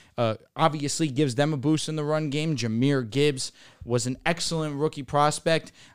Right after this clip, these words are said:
Never anticipated him to be this great this quickly. Uh, and Sam Laporta, the breakout that was.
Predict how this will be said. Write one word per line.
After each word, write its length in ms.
Never 360
anticipated 520
him 120
to 100
be 140
this 320
great 420
this 220
quickly. 580
Uh, 260
and 140
Sam 240
Laporta, 420
the 80
breakout 500
that 180
was. 340